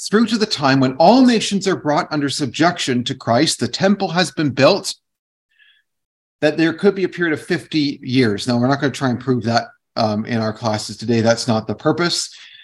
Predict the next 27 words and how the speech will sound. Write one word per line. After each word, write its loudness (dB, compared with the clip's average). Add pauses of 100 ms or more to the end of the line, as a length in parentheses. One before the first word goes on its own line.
(240)
A-, 2
and 2
if 2
you're 4
not 0
convinced 0
by 4
that, 2 (200)
I -4
mean, -2
just -4 (240)
realize 2
there's -6
a -4
time -2
period -2
that's -6
involved 2
here -8 (180)
in 0
establishing 2
the 0
kingdom -2
before 2 (300)
the 0
millennium 0 (200)
begins. 0